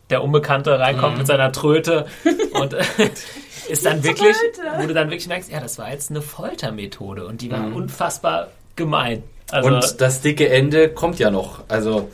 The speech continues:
Speaker 2: wir sehen's, wir werden ja Gott sei Dank dann von dem Anblick verschont, aber wir müssen jetzt schon fest davon ausgehen, dass Theon sich derlei Bettgeschichten in Zukunft, äh, nicht mehr wird erlauben können.
Speaker 1: Ja,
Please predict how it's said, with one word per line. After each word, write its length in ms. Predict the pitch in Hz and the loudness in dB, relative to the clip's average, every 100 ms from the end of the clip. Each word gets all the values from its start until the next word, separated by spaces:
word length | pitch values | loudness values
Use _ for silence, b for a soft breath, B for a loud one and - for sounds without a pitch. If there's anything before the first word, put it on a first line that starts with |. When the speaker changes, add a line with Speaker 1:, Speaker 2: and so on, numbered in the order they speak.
| B B B | B B B
Speaker 2:
wir 120 | 123 123 | 0 4
sehen's, 420 | 160 170 139 127 | 4 2 -4 0
wir 120 | 131 | 4
werden 180 | 135 151 | 4 4
ja 100 | 120 | 0
Gott 200 | 117 135 | 0 0
sei 100 | 139 | 2
Dank 180 | 123 120 | 0 0
dann 140 | 120 | -2
von 120 | 110 110 | -2 -4
dem 120 | 107 | -4
Anblick 360 | 123 139 139 | -4 -4 -8
verschont, 400 | - 120 139 160 | -8 -6 -4 -4
aber 380 | - 113 139 180 B B - | -4 0 2 0 B B -2
wir 120 | 135 | -2
müssen 200 | 165 160 | 0 -2
jetzt 160 | 156 | -2
schon 240 | - 170 165 | 0 0 0
fest 240 | 151 151 | -2 -2
davon 200 | 151 147 | -2 2
ausgehen, 340 | 120 135 143 147 | 2 2 0 0
dass 180 | 127 127 | 0 0
Theon 500 | 147 147 151 151 135 | 2 2 2 -2 -2
sich 200 | 135 135 | -4 0
derlei 380 | 156 135 139 135 | 2 4 4 2
Bettgeschichten 640 | 127 131 135 135 135 143 | -2 -2 -2 -2 -4 -2
in 100 | 123 | -4
Zukunft, 680 | - 135 135 135 - - - | -2 -2 0 0 -2 -10 -6
äh, 280 | 113 113 | -2 -2
nicht 220 | 120 131 117 | -2 -6 -4
mehr 140 | 101 | -4
wird 100 | 95 | -4
erlauben 380 | 90 - - - | -6 -6 -8 -6
können. 180 | 117 127 | -2 -2
Speaker 1:
Ja, 160 | - | -4